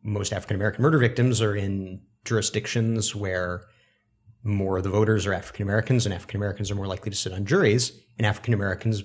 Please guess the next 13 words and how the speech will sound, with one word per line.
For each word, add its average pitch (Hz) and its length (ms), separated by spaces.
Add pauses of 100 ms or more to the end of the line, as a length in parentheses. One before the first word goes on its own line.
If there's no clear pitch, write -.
largely 101 440
oppose 220 380
the 110 80
death 87 180
penalty 147 480
and 131 120
are 131 60
less 110 200
likely 110 240
to 120 80
institute - 420
it. - 100 (1160)
So, 110 640